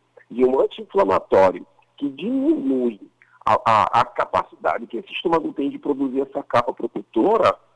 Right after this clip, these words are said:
automaticamente esse ácido estomacal vai agredir ainda mais o estômago. E aí, gente, é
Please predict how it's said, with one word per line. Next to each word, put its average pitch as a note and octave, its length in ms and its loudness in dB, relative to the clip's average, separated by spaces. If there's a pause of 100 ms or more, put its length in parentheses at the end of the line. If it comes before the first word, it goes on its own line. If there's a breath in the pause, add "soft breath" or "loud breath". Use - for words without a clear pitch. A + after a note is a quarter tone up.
(200 soft breath)
automaticamente - 840 -2
esse F#3+ 260 -4
ácido F3+ 420 2
estomacal B2+ 720 -2
vai G2 320 0
agredir G3+ 840 -8
ainda F#3+ 680 2
mais G#3+ 440 -2
o E4 80 -4
estômago. F3+ 720 -2 (600 soft breath)
E - 100 -4
aí, D#3 300 -2
gente, - 440 -16 (800)
é - 120 -8